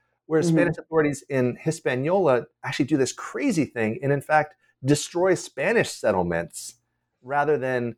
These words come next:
Speaker 1: trying to come to a peace with the Maroons or, or do, do something else to, to sort of solve their problems. Um, and, and, and even the sort of scope of, of m-, m-, Maroonage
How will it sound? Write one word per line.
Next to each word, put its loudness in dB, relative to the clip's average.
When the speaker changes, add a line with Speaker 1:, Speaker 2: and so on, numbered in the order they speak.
Speaker 1:
trying 0
to -2
come -2
to 2
a 4
peace -2
with -2
the -2
Maroons 2
or, 0
or 2
do, 2
do -2
something 0
else 2
to, 0
to -12
sort 2
of 0
solve 0
their 0
problems. -4
Um, 0
and, 0
and, 0
and 0
even 2
the 6
sort 0
of -4
scope 0
of, -2
of 0
m-, -4
m-, -6
Maroonage 2